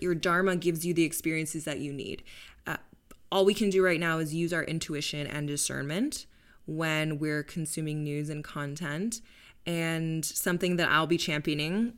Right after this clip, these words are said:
sooner than later is demanding more from our, our mass media and for people who have large followings. Screw it. People who have access to social media, I really do think that people need to have more,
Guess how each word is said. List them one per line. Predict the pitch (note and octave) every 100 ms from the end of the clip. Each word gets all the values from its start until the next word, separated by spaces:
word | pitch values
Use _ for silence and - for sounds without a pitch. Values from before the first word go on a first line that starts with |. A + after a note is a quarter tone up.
| -
sooner | - F#3+ F3+ E3+
than | E3+
later | D#3+ D#3 D#3+ D#3
is | - D#3+ D#3 D3
demanding | D#3 E3+ E3 D#3+ D3+
more | D3 D3
from | - D3+ D3
our, | C#3+ C#3 C3+ C3+ - -
our | D3+
mass | C#3 D3 -
media | D3+ D3 C#3+
and | C3+
for | -
people | C3+ - D3+ D3
who | C#3+ C#3+
have | - C#3+ C#3 -
large | D3 C#3 D3
followings. | - C#3+ - - E3 - - - - -
Screw | - C#3+ C3
it. | - - -
People | C4 A#3+
who | A3 F#3 E3 - - - -
have | - F#3
access | - D#3+ - E3
to | -
social | D3+ D#3 D3+
media, | D#3 D3 D3 C#3+
I |
really | C#3 D3+ D3
do | C#3+ C#3
think | C#3+ C#3
that | C#3+
people | - C#3+ C#3
need | C#3 C#3
to | -
have | D3 C3+ C#3+
more, | C#3+ C#3 C#3 C#3